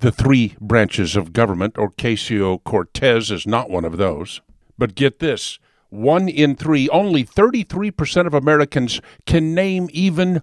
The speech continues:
one branch of the federal government, just one. Our country faces a lot of challenges, the invasion from the South right now, the popularity of socialism among millennials who can't define it.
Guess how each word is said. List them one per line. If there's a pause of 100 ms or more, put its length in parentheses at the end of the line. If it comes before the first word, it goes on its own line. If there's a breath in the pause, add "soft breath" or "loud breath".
one (180)
branch (400)
of
the
federal
government,
just
one. (240)
Our
country
faces
a
lot
of
challenges,
the
invasion
from
the
South
right
now, (240)
the
popularity
of
socialism
among
millennials
who
can't
define
it.